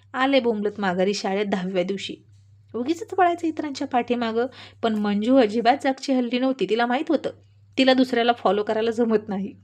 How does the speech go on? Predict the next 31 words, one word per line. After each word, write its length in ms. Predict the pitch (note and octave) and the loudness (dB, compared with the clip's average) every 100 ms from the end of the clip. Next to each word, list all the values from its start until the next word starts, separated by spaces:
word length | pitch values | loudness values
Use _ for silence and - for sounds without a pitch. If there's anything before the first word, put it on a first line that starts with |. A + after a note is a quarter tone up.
| - - _ - - - - | -20 -20 _ -20 -20 -20 -4
आणि 200 | A3 A#3+ | -2 0
शाळेत 460 | A#3+ A#3+ F#3+ G#3+ A3 | 0 0 0 -4 -2
आल्यावर 360 | F#3 G3 A#3 | 0 0 0
उगीचच 520 | B3+ A3 G3+ A#3 D4+ C#4 | -2 -4 -4 -4 -4 -2
म्हणाल्या, 340 | A3 G#3+ A3+ F#3+ - - - | 0 2 0 -2 -10 -20 -10
"काही 240 | - G3 | -2 0
झालं 280 | G#3+ A#3+ B3 | 2 4 4
नाही 120 | B3+ B3+ | 2 2
तो 60 | |
भाग 200 | B3+ A#3+ | 2 2
वेगळा, 420 | B3 C4+ C#4 D4+ B3+ | 4 4 4 2 0
पण 180 | B3+ | 2
आम्ही 300 | G#3+ G#3 G3 | 2 2 2
बाई 380 | G3+ G3 A3+ C#4+ C#4 | 2 2 2 0 -2
खूप 340 | A3+ A3+ B3+ | -2 -2 0
एन्जॉय 340 | C#4+ C4+ C#4 | -2 0 0
केला, 280 | C4+ C#4+ B3+ G#3+ - - - | 2 2 2 0 -10 -20 0
ज्यूस 300 | D4+ D4 A#3 | 4 4 4
पिलो, 400 | - G3 F#3+ G#3+ | -2 -2 2 2
लस्सी 360 | B3 E4 - A#3 | 2 0 0 -4
पिलो, 540 | G3+ G3+ G#3+ A#3 - - - - - - _ _ - - | -2 4 4 4 0 -18 -20 -20 -20 -20 _ _ -10 -4
असं 240 | A#3+ A3 G3 | -2 -2 -2
केलं, 220 | F#3+ G3 C4 | -4 -4 0
तसं 180 | G4+ - C#4 | 0 2 0
केलं, 220 | E3 - - - - - | 0 -4 -12 -20 -20 -8
एकमेकींना 600 | - A3+ A3+ F#3 F3+ G#3 | -4 -4 -2 -4 -4 -4
भेटलो, 400 | G#3 A#3+ D4 C4 | 0 0 2 4
यांना 300 | A#3 G#3+ A3+ B3+ | 4 0 -2 -4
शाळांना 440 | - A3 G#3+ B3 | -2 -4 -4 -4
नकोच 540 | C#4 A3+ - A3+ B3+ B3+ | -4 -4 0 2 2 0
वाटायची, 440 | G3+ F3 F3 - | -4 -6 -8 -6